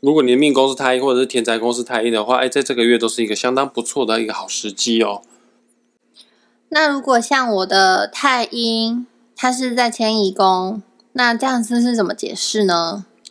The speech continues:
Speaker 1: 迁移宫就是我们出外跟人家社交的宫位啊。那婉君表妹，你的工作又是业务性质的工作，表示你这个月的业绩可能会比较好，因为对于业务来说，最重要的宫位反而不是事业宫、官禄宫。因为业务很少待，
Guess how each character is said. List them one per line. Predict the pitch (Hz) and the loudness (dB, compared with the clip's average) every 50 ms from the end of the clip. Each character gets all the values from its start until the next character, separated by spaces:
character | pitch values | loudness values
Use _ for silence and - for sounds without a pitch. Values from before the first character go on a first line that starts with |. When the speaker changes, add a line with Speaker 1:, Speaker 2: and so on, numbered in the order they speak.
| _ - | _ -8
Speaker 1:
迁 | - - 170 175 170 | -2 2 4 4 6
移 | 160 | 6
宫 | 147 147 156 156 | 4 4 2 2
就 | 156 | 2
是 | 143 147 156 151 | 0 0 0 0
我 | 127 117 113 | 0 0 -2
们 | 113 113 113 117 113 113 _ _ _ _ - | -2 -2 -2 -2 -2 -4 _ _ _ _ -6
出 | - - 156 151 | 0 2 4 6
外 | 160 151 139 120 | 6 4 4 2
跟 | 131 139 139 139 143 | 2 0 0 2 0
人 | 135 120 117 | 0 -2 0
家 | 117 127 127 127 | 0 0 0 0
社 | - - - 135 | 0 0 0 2
交 | 120 117 120 117 | 2 2 2 0
的 | 110 107 | 0 -2
宫 | 104 - 113 113 117 | -4 -2 0 2 2
位 | 117 110 104 | 2 2 0
啊。 | 92 - - 101 | -2 -6 -8 -2
那 | 117 131 127 120 120 117 - _ _ _ _ _ _ _ - | 0 0 0 0 -2 -6 -10 _ _ _ _ _ _ _ -6
婉 | 113 113 | -4 -2
君 | 113 135 135 | 0 0 2
表 | 135 117 | 2 2
妹， | 120 127 123 | 2 0 0
你 | 110 | -2
的 | 110 110 | -2 -2
工 | 113 123 120 | -2 -2 0
作 | 120 123 | 2 2
又 | 120 120 | 2 2
是 | 113 123 123 120 | 2 0 0 2
业 | 123 127 123 | 2 2 4
务 | 120 120 | 2 2
性 | 110 - - 151 123 | 0 2 2 2 0
质 | 101 98 101 | 0 -4 -4
的 | 110 104 | -2 0
工 | 117 117 117 | 2 2 2
作， | 117 117 127 113 - - - - - _ _ _ _ | 2 4 2 2 2 0 -8 -20 -20 _ _ _ _
表 | - 110 104 | -6 -6 -6
示 | 104 - 139 143 135 120 120 | -4 0 2 2 2 2 0
你 | 117 113 | -2 -2
这 | 110 - 175 | 0 0 0
个 | 151 143 135 | 0 2 0
月 | 135 143 131 | 2 2 2
的 | 120 | 0
业 | 120 131 143 135 117 | 0 2 2 0 0
绩 | - - 120 | 0 -2 -4
可 | - 113 | -4 -4
能 | 101 107 | -4 -4
会 | 113 | -4
比 | 107 - | -4 -4
较 | - 123 113 | -2 -2 -2
好， | 107 110 101 110 135 | -2 -2 -4 -4 0
因 | 147 | 2
为 | 160 165 160 - - _ _ _ _ _ _ | 2 2 2 0 -4 _ _ _ _ _ _
对 | - 175 156 143 | 0 2 4 4
于 | 143 | 2
业 | 147 156 151 143 | 4 4 4 4
务 | 143 139 123 | 6 4 4
来 | 113 113 | 4 2
说， | 113 - 127 127 | 0 0 0 0
最 | - - 185 165 | 4 4 4 4
重 | - 170 165 | 4 2 2
要 | 156 139 | 2 0
的 | 127 120 | 0 0
宫 | - 127 131 | 0 0 0
位 | 131 123 | 0 0
反 | 123 110 107 | -2 -4 -8
而 | 101 98 | -8 -8
不 | - 110 | -8 -8
是 | - 123 127 123 120 117 - _ | -4 -2 0 0 0 -2 -6 _
事 | - - - 143 131 123 | -12 -8 -4 -2 0 2
业 | 123 120 117 | 2 2 2
宫、 | 117 113 113 | 0 -2 -2
官 | 113 113 110 | -2 -2 -2
禄 | 110 110 107 101 | -2 -4 -6 -4
宫。 | 107 101 - - _ _ _ _ _ _ _ _ _ _ _ _ _ _ _ _ _ _ _ - - - - | -6 -6 -6 -8 _ _ _ _ _ _ _ _ _ _ _ _ _ _ _ _ _ _ _ -20 -20 -6 0
因 | 175 | 2
为 | 202 220 | 2 4
业 | 214 214 208 | 6 6 6
务 | 202 185 | 6 4
很 | 156 160 | 2 0
少 | 160 123 110 | 0 -2 -2
待， | 120 135 135 | 0 0 -2